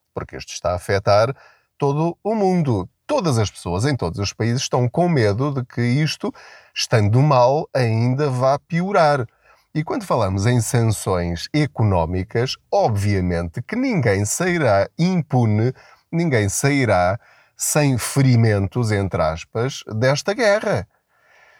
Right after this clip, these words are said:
Não serão bombas, mas vão afetar as nossas finanças de uma maneira ou de outra.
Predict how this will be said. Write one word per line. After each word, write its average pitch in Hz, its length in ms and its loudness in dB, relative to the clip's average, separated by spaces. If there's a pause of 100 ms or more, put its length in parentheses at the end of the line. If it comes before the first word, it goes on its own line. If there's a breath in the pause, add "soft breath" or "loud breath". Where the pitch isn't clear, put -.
(260 soft breath)
Não 101 220 0
serão 135 340 2
bombas, 233 460 0
mas 107 300 -4
vão 101 280 -2
afetar 113 460 0
as 127 100 2
nossas 139 340 -2
finanças 185 560 -2
de 113 80 4
uma 127 160 4
maneira 117 460 2
ou 170 160 0
de 214 100 -4
outra. 185 520 0